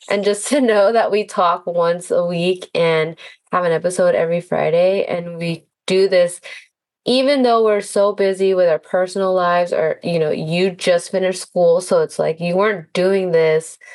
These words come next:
you know, because you had so much free time. You did it because you wanted to help others. And, and, uh,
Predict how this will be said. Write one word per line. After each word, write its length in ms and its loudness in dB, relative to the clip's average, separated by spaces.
you 160 -2
know, 640 0
because 320 -4
you 60 -2
had 240 0
so 160 0
much 200 -4
free 300 0
time. 640 -4
You 200 -4
did 180 4
it 120 2
because 400 -2
you 100 -2
wanted 320 -2
to 100 -4
help 280 -2
others. 520 0
And, 260 -4
and, 340 -2
uh, 400 0